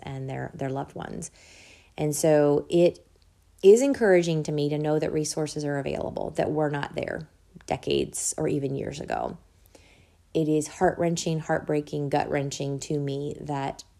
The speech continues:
so many women have been abused, especially, especially within faith communities. So, ladies, you are welcome to join us there.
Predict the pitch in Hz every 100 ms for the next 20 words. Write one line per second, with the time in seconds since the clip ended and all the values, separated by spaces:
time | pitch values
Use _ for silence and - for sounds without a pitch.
0 | - - - 151 147 143 131 151 - -
1 | 147 - _ _ _ _ _ - _ -
2 | 147 135 127 - - - - - 151 -
3 | - - _ - 170 170 - - - -
4 | 165 _ - - - 160 143 151 139 147
5 | - 139 139 139 - - - - - -
6 | - - - - - 147 147 147 - -
7 | - - - - - 170 160 170 156 160
8 | 147 139 143 - 147 139 143 135 143 -
9 | 139 131 131